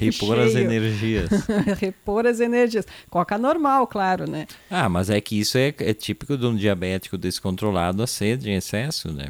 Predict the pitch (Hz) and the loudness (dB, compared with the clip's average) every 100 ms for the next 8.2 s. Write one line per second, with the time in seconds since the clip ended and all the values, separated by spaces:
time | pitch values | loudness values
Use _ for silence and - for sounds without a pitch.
0 | - 135 143 - - - 82 123 95 80 | -10 -10 -10 -12 -10 -6 -2 -2 -2 -4
1 | 78 80 87 - 95 95 - 92 87 - | -4 -4 -6 -4 -4 -2 -2 -2 -2 0
2 | 92 127 110 95 107 101 73 73 78 - | 0 0 0 2 2 2 -2 -4 -6 -10
3 | _ _ - 90 - 120 117 113 113 98 | _ _ -8 -6 0 2 4 4 4 2
4 | 95 92 92 107 127 127 - 107 98 98 | 0 -2 0 0 2 0 0 0 2 0
5 | 82 - _ _ _ 92 92 107 110 110 | -4 -8 _ _ _ -4 2 4 6 4
6 | 101 95 104 87 85 76 78 - 85 - | 2 2 2 0 -2 -4 -6 -2 -2 -2
7 | 117 113 92 92 101 113 104 87 90 104 | -4 -2 -2 -2 -4 -4 -2 0 -2 -4
8 | 117 123 | -6 -8